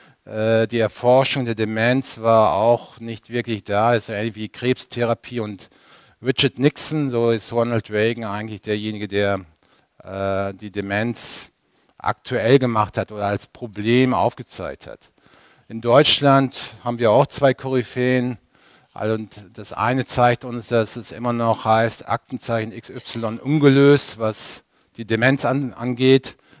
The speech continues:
dass wir immer noch da ziemlich rumstochern. Und es ist ja kein Zufall, dass so ein riesen Pharmakonzerne irgendwie,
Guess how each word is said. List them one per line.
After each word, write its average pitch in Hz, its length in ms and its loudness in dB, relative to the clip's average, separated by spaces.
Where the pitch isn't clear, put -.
dass 104 200 -12
wir 113 140 0
immer 117 180 0
noch 113 320 0
da 110 400 0
ziemlich 120 380 -6
rumstochern. 135 760 4
Und 117 120 -10
es 123 80 2
ist - 40 2
ja 139 80 8
kein 139 280 4
Zufall, 135 520 6
dass 117 240 2
so 120 140 -2
ein 117 300 0
riesen 123 440 -6
Pharmakonzerne 123 1040 2
irgendwie, 113 640 -6